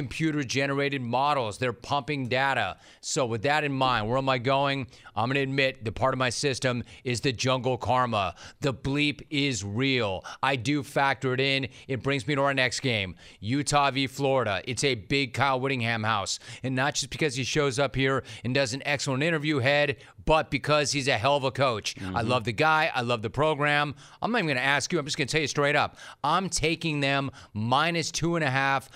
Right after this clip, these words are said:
Speaker 1: against Florida in the Swamp. I'm taking
Speaker 2: Mm-hmm.
Speaker 1: Utah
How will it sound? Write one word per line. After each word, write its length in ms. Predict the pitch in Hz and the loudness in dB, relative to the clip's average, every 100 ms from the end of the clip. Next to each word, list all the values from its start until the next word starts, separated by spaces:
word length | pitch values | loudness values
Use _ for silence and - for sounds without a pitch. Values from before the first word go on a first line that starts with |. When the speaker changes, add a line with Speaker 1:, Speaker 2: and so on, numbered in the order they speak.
| - - | -10 -4
Speaker 1:
against 560 | 131 107 147 147 - | -2 0 0 -2 -8
Florida 520 | - - 156 151 147 151 | -8 0 2 4 2 -2
in 120 | 151 | -2
the 80 | 143 | -2
Swamp. 580 | - - 139 143 110 - | -2 -2 2 2 2 -2
I'm 140 | 127 113 | -4 0
taking 320 | 151 147 131 | -2 0 -2
Speaker 2:
Mm-hmm. 40 | |
Speaker 1:
Utah 420 | 143 160 151 151 | -2 0 2 2